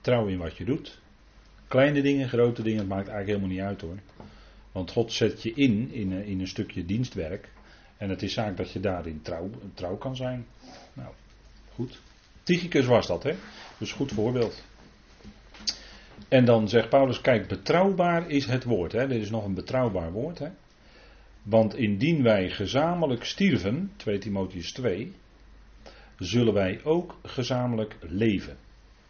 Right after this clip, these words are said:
Dat is een belofte die wij hebben, hè? We zijn gezamenlijk met hem gestorven en dan zullen we ook gezamenlijk met hem leven. Dat is een belofte. Indien wij volharden,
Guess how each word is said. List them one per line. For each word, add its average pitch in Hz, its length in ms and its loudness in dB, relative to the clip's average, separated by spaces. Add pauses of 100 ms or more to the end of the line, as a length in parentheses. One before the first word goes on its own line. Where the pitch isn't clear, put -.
(280)
Dat 107 120 -2
is 104 60 -2
een 110 60 0
belofte 110 380 4
die 101 140 -4
wij 92 120 -2
hebben, 87 260 -4
hè? 127 80 -8 (1300)
We 90 120 -10
zijn 87 260 -8
gezamenlijk 98 580 -2
met 95 200 -2
hem 87 220 -6
gestorven 139 640 -4 (320)
en 92 120 -6
dan 82 100 -8
zullen 90 220 -4
we 80 120 -10
ook 110 240 -4
gezamenlijk 92 560 -8
met 85 180 -8
hem 80 280 -12 (220)
leven. 82 540 -4 (120)
Dat 98 140 -6
is 98 60 -8
een 104 60 -6
belofte. 87 380 -8 (1300)
Indien 123 460 4
wij 120 340 4
volharden, 107 880 -2